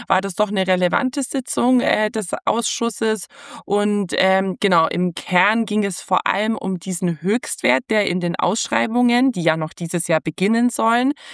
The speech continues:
gelten soll, ähm, weil der zu niedrig angesetzt ist und damit keine Investitionssicherheit besteht, beziehungsweise es schwierig wird,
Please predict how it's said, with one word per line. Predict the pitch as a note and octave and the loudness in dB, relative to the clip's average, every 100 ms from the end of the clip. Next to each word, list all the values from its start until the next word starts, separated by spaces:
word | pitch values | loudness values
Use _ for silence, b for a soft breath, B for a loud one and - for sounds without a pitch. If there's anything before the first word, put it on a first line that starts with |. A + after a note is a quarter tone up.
| B C4 - | B -16 -4
gelten | G#3 A3+ - B3 | 0 0 0 0
soll, | A3+ A3+ A#3 B3 B3+ B C#4 A#3+ | 2 2 2 2 -2 B -18 -6
ähm, | - G3 G3+ G3 | -2 0 0 0
weil | F#3+ F#3+ | 0 2
der | G3 G#3 A3 | 2 2 0
zu | - G#3+ G#3+ | -6 0 4
niedrig | A#3 C4+ G#3 F3+ | 4 4 0 0
angesetzt | A#2 E3 E3 - E3+ - - | -2 -2 -2 -2 -2 -4 -6
ist | - F3+ | -2 0
und | C#3+ F3+ | 0 0
damit | E3+ G3 G3 | 0 0 -4
keine | - G3 G3+ | -4 -2 0
Investitionssicherheit | F#3 F#3+ F3+ F#3+ - A3 B3 - F#3+ E3+ E3+ E3 D#3+ - | -2 -2 -4 -6 0 2 2 2 0 0 0 0 0 -2
besteht, | E3 - F#3+ F3+ | -4 -2 -2 -2
beziehungsweise | F3 - G3+ G3 F#3+ F3+ F3 | -6 -2 -2 0 0 0 0
es | E3+ | -4
schwierig | - F#3+ G3+ G3 F3 | -2 0 0 0 0
wird, | G3 | -2